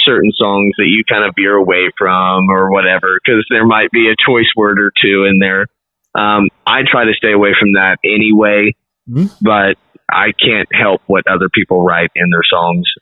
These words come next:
Speaker 1: and, and I try to perform them in the way that I think my crowd would wanna hear it. Um, the other places I play,
Speaker 2: No, I
Speaker 1: um,
Speaker 2: wanna go back
Speaker 1: is
Speaker 2: to that farmer's market. I think that's a great concept, is, you know, going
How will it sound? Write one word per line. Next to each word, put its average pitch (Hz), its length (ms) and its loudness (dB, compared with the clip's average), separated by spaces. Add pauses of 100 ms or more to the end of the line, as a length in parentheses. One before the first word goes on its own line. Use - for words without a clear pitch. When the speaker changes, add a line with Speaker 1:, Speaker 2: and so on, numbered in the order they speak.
Speaker 1:
and, 90 460 0 (220)
and 90 200 -2
I 95 200 0
try 95 160 0
to 90 80 0
perform 98 380 -2
them 98 240 2
in 101 380 0 (100)
the 117 100 2
way 117 240 4
that 113 180 0
I 110 140 2
think 117 240 -2
my 104 120 -4
crowd 101 340 -2
would 98 120 0
wanna 92 280 0
hear 90 220 -2
it. - 100 -4 (240)
Um, 95 440 0 (200)
the 123 200 2
other 127 220 2
places 127 420 0
I 120 220 2
play, 127 540 2 (340)
Speaker 2:
No, 220 140 2
I 104 180 2
Speaker 1:
um, 180 80 2
Speaker 2:
wanna 214 160 2
go 156 140 4
back 156 160 2
Speaker 1:
is - 60 -2
Speaker 2:
to 156 80 2
that 139 200 2
farmer's 147 400 2
market. 143 320 0
I 120 80 2
think 202 220 0
that's 139 140 0
a 113 60 0
great 131 320 2
concept, 139 580 0
is, 104 220 0
you 147 140 2
know, 107 180 2
going 151 360 2